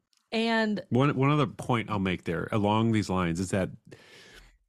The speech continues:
Speaker 2: the key here is that when you're doing the best you have in many of the situations, it's not enough. But that's where God
Speaker 1: Yes.
Speaker 2: shines.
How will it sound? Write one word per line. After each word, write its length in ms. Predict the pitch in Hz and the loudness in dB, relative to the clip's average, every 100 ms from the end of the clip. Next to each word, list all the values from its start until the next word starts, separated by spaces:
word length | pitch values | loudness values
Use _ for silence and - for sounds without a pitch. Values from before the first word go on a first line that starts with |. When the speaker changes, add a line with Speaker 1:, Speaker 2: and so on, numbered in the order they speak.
| _ - | _ -4
Speaker 2:
the 60 | 120 | -4
key 440 | - - 165 180 | -4 -4 0 0
here 380 | 127 107 101 90 | 2 2 2 2
is 180 | 117 95 | 0 0
that 300 | 104 101 95 - | 0 -2 -2 -8
when 300 | 104 101 113 | -4 0 2
you're 160 | 117 139 | 2 2
doing 340 | 127 127 127 | 2 0 0
the 60 | 113 | 0
best 300 | 95 107 - | -2 -4 -6
you 80 | 107 | -6
have 220 | 101 95 | -4 -2
in 120 | 104 | 0
many 160 | 98 98 | 0 0
of 60 | 92 | -2
the 40 | |
situations, 640 | - 101 98 95 - 98 | -4 -4 -2 -2 -2 -4
it's 220 | - - 110 | -4 -6 -4
not 200 | 104 95 | -2 0
enough. 400 | 87 80 - - _ _ _ _ _ - - _ - | -2 -4 -8 -20 _ _ _ _ _ -20 -20 _ -4
But 140 | 92 | 0
that's 260 | 113 120 101 | 0 2 2
where 140 | 123 | 2
God 280 | 107 101 95 | 2 2 2
Speaker 1:
Yes. 40 | 82 | -2
Speaker 2:
shines. 580 | 101 85 76 - - | -2 -2 -4 -10 -16